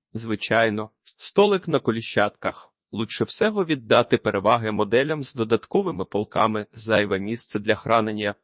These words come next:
не завадить, і стопорами на самих коліщатках. Потрібні моменти: столбудет стійкий, Будьте впевнені, такі меблі стане в нагоді в будь-якому будинку. Даже з великою кухнею, з пересувним столиком сервіровка буде максимально зручною,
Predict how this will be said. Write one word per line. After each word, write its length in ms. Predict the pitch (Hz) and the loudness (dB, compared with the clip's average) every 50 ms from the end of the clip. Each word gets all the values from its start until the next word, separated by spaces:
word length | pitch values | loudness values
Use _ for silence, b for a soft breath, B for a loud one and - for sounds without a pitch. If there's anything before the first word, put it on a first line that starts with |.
| _ - | _ -4
не 140 | 117 123 | -4 -2
завадить, 640 | 110 - 120 110 120 147 170 165 135 104 - - - _ _ _ - | 0 2 2 4 6 4 4 4 0 -4 -6 -6 -20 _ _ _ -12
і 80 | - | -12
стопорами 640 | 120 - - - 196 196 - 190 143 117 107 107 110 | -12 -10 2 2 2 2 2 0 0 2 0 0 -2
на 140 | 110 107 104 | -2 -4 -4
самих 400 | - - 95 92 90 85 - _ | -2 -2 -4 -2 -2 -8 -10 _
коліщатках. 880 | - 113 107 110 - - - 92 87 80 _ - - 85 - - - _ _ _ _ _ _ _ _ _ _ _ _ _ _ | -4 -4 -4 -4 -6 -4 -2 -2 -2 -2 _ -8 -10 -10 -10 -10 -20 _ _ _ _ _ _ _ _ _ _ _ _ _ _
Потрібні 500 | - 202 196 202 202 226 220 202 180 151 | 0 0 0 2 -4 -4 -2 -2 -2 -2
моменти: 480 | 127 117 107 107 117 117 110 104 - 104 | 0 0 0 2 2 0 0 0 -4 -6
столбудет 640 | - - - 107 104 98 104 104 104 117 117 - - | -6 -2 -2 -2 -2 0 -4 0 2 2 0 0 -2
стійкий, 640 | - - - - 208 202 _ - 107 87 78 - _ _ _ _ - | -16 -10 -6 -6 -6 -6 _ -8 -8 -8 -8 -14 _ _ _ _ -12
Будьте 380 | 104 127 151 127 _ - 127 | -2 0 0 0 _ 2 2
впевнені, 680 | 117 - - - 117 107 104 101 104 104 107 110 113 110 - _ _ | 2 2 0 2 4 4 4 2 0 -6 -6 -6 -8 -10 -10 _ _
такі 300 | - 120 - - - 220 | 0 0 0 2 0 0
меблі 340 | 220 190 185 175 165 156 156 | 2 2 0 0 0 -2 -6
стане 400 | - - - - 113 107 107 110 | -6 -4 2 2 2 4 4 0
в 40 | - - | -2 -2
нагоді 420 | 107 110 107 117 127 151 143 160 | -4 -4 0 0 0 0 0 -2
в 80 | 147 135 | -6 -4
будь-якому 680 | 117 123 110 104 110 104 - - 113 113 113 110 107 | -2 -4 -2 0 0 -2 0 0 -2 0 0 -2 0
будинку. 600 | 104 107 101 104 107 107 104 - - 110 107 - _ _ _ _ _ - | 0 -2 -2 0 -4 -4 -4 -8 -8 -10 -10 -10 _ _ _ _ _ -8
Даже 340 | 117 110 117 123 113 117 107 | 2 6 6 6 6 2 -4
з 120 | - - | -4 -2
великою 480 | 107 104 101 104 - - - 110 107 107 | -4 -2 -2 -2 -4 -2 -2 -2 -2 -2
кухнею, 560 | - 185 202 196 - - 160 147 120 101 85 | 0 0 0 0 0 -2 0 0 0 0 -2
з 100 | - - | -6 -16
пересувним 640 | - - 104 101 101 - - 101 101 101 110 120 117 | -4 -2 -2 -2 -2 -6 -6 -6 -4 -4 -4 -4 -6
столиком 540 | - - - 185 196 185 170 - 165 147 | -6 2 2 4 4 4 0 0 -2 -4
сервіровка 720 | 135 - - 123 120 110 110 117 123 135 - _ - 160 | -4 -2 -2 -2 0 0 0 2 2 0 0 _ 0 0
буде 280 | 139 120 120 113 107 110 | 0 2 -2 2 2 4
максимально 720 | 104 104 104 - - - 98 101 113 120 117 104 101 104 | 2 2 -2 -2 -4 -6 -2 0 2 2 2 0 -4 -8
зручною, 680 | 104 - - 117 120 135 - - - 143 127 110 101 - | -4 -4 -2 -2 -2 -6 -6 -8 -8 -4 -4 -4 -4 -6